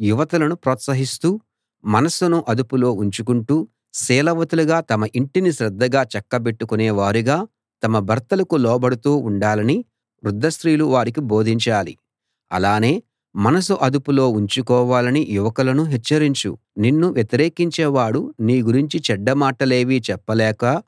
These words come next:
సిగ్గుపడే విధంగా అన్ని మంచి పనుల విషయంలో నిన్ను నీవే ఆదర్శంగా కనపరచుకో. నీ ఉపదేశం యథార్థంగా, మర్యాదపూర్వకంగా, విమర్శకు చోటియ్యనిదిగా ఉండాలి. మన రక్షకుడైన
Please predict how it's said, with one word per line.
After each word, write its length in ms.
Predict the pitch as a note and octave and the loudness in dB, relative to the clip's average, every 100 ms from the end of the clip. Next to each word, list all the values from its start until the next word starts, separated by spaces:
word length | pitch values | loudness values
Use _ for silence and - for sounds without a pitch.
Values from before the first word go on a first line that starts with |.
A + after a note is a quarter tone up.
| _ - | _ -8
సిగ్గుపడే 640 | - B2 F3 F#3+ F3+ D#3+ | -4 0 0 2 2 2
విధంగా 440 | C3 A2 A2 G#2+ C3+ G#3+ _ A#2+ | 0 0 0 0 0 -2 _ -2
అన్ని 280 | D#3 F3+ F3+ | 0 2 2
మంచి 320 | C#3+ C3+ D#3+ | 2 0 0
పనుల 300 | C#3+ C#3 C3 | 0 0 0
విషయంలో 600 | A2+ G#2+ A#2 A2 A2+ A#2+ G3 _ _ - | 0 -2 0 0 2 2 0 _ _ -4
నిన్ను 360 | G#2+ C#3 F#3 | 0 2 2
నీవే 380 | F#3+ E3 D#3 D#3 - - | 2 2 2 0 -2 -2
ఆదర్శంగా 640 | A2+ B2 B2+ - B2 A2+ C#3 | -2 -2 -4 -2 0 0 0
కనపరచుకో. 720 | - B2 A#2+ A#2 - A#2 F#2+ - _ _ _ - | -2 -4 -2 -4 -4 -4 -4 -6 _ _ _ -2
నీ 160 | A#2+ A#2+ G#2+ | 2 2 0
ఉపదేశం 520 | G2+ D3 F#3 - F3 E3 | -2 0 0 0 -2 -2
యథార్థంగా, 680 | G2+ F#2 G#2+ F#2+ A2+ A2+ B2 D#3+ - _ _ | -2 0 0 0 0 2 2 0 -8 _ _
మర్యాదపూర్వకంగా, 1200 | F#2+ G#2+ A2+ C#3 F3 F3+ D#3+ D3+ C#3+ - B2+ B2 F#3 B3 _ _ _ | -2 2 2 2 0 -4 -2 0 0 0 0 2 0 -2 _ _ _
విమర్శకు 540 | G#2+ A2 C#3+ - F3+ E3 | -2 0 0 -2 -2 -2
చోటియ్యనిదిగా 920 | C#3+ A#2 A#2 C#3+ C3+ C3 C3+ B2+ B2+ | -2 -2 0 0 2 2 2 2 0
ఉండాలి. 500 | D#3+ C#3+ A#2 G#2+ F2 - _ _ _ _ - | 2 2 2 0 -2 -10 _ _ _ _ -2
మన 140 | A2 G#2+ | 0 2
రక్షకుడైన 640 | A2 - F#3+ F#3+ E3 | 0 -2 0 2 2